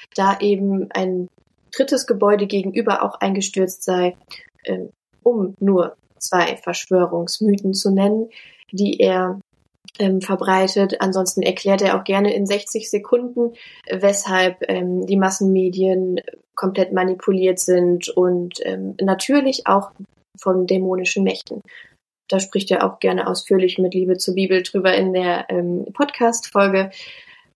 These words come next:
Verschwörungstheorien haben wir da definitiv einige.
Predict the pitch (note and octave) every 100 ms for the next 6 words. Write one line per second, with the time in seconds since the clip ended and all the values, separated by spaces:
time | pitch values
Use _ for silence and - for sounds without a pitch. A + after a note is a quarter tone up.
0 | _ _ _ _ _ A3+ A#3 A#3+ B3 B3
1 | - B3 A3+ A3 A3 G#3+ G#3 F#3+ F3+ F3+
2 | F3 F3+ - F3+ F3+ - F#3 - - F#3
3 | F#3+ G3 G3